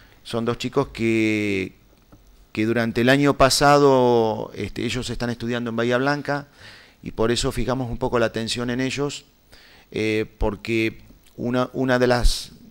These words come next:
eh, digamos, decisiones que se tomó este año es trabajar, porque tenemos tantos chicos nuestros de acá de, del club como, como los que se incorporaron este año, el caso de estos dos chicos que estudian en Bahía,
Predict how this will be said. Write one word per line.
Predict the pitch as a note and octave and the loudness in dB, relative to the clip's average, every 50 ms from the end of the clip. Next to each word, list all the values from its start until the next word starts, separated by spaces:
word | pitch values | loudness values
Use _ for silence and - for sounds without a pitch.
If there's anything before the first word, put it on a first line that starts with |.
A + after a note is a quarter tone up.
| - - - | -18 -14 -12
eh, | A2 G#2+ G#2+ A2 G#2+ | -12 -10 -10 -10 -8
digamos, | G#2+ A2 A2 A#2 A#2+ A2+ | -8 -6 -4 -4 -4 -2
decisiones | G#2+ A2+ G#2+ - G#2+ - B2+ C3+ C#3 B2 | -2 0 0 0 0 0 0 -2 -2 -4
que | A#2 | -4
se | - A2+ G#2+ | -6 -6 -4
tomó | - A#2+ A#2+ B2 B2 | -4 -4 -4 -2 -4
este | A#2+ - - B2+ B2+ | -4 -4 -4 -2 0
año | B2+ B2+ B2+ C3 C3 C3+ C#3+ C#3+ - _ _ _ _ _ _ _ _ _ _ _ _ _ _ _ - - - - - - - - - - - - _ | 0 0 0 -2 -2 -4 -4 -6 -10 _ _ _ _ _ _ _ _ _ _ _ _ _ _ _ -20 -20 -20 -20 -20 -20 -20 -20 -20 -20 -20 -8 _
es | - B2 - | 0 2 2
trabajar, | - B2+ B2 B2 B2 A#2+ C#3+ C#3+ | 4 6 6 6 6 6 6 6
porque | C3+ A#2 A#2+ | 6 4 2
tenemos | - A#2+ C3 C3+ B2 A#2 | 2 0 0 -2 -2 -2
tantos | - C3 C#3+ C#3 C#3 B2 - | -4 -4 -4 -4 -4 -6 -8
chicos | - C3 - - C3 B2 A#2 G#2+ F#2 - - - - - | -10 -8 -6 -4 -4 -4 -6 -8 -14 -20 -20 -20 -14 -8
nuestros | - B2 A#2+ A2+ - A2 G2+ F#2+ | -6 -4 -4 -4 -6 -6 -6 -6
de | G#2 | -6
acá | G2 G2 - A2+ A2+ A2 | -6 -2 -2 0 0 0
de, | A2 G#2 G2+ F#2+ F#2 F#2+ G2+ G2+ | 0 -2 -4 -6 -6 -8 -8 -6
del | G#2 G#2 G2 | -6 -6 -4
club | - A#2+ B2+ B2 - | -2 0 0 0 0
como, | - G#2+ G2+ G2 G2 G2 F#2 F#2 F2+ | -2 -4 -4 -4 -4 -6 -6 -6 -8
como | - F2+ F#2+ G2 | -10 -10 -8 -8
los | G2+ F#2+ | -8 -8
que | - G2+ | -10 -10
se | - G2+ | -12 -12
incorporaron | G2+ F#2+ G2+ F#2+ G2 G2 A2 A#2 A#2+ A#2 A#2+ B2 A#2+ | -14 -14 -14 -12 -10 -6 -2 -2 -2 0 -2 -4 -8
este | A2+ - A#2+ B2 | -8 -6 -6 -4
año, | B2+ C3 C3+ C#3 D3+ - | -4 -4 -6 -8 -12 -14
el | F2+ F2+ | -12 -8
caso | - G#2+ G2+ - G#2+ A2 | -6 -6 -4 -4 -6 -6
de | A2 | -6
estos | G#2 - G#2 G2 F#2+ - - - - | -6 -8 -10 -10 -10 -12 -18 -18 -12
dos | - A2+ G#2+ - | -10 -10 -8 -8
chicos | - B2+ A#2+ - C#3 D3+ D3 - - - - - - - - - - - | -8 -8 -6 -4 -4 -4 -4 -8 -14 -20 -20 -20 -20 -20 -20 -20 -20 -16
que | - - | -10 -6
estudian | - - - C3 B2+ B2+ B2 A#2 | -4 -2 0 0 2 2 0 0
en | A#2 A#2 | 0 2
Bahía, | A#2 A#2+ C3 C3+ B2+ B2+ C3 C#3+ D3 D3 | 4 4 4 4 2 2 0 -2 -4 -8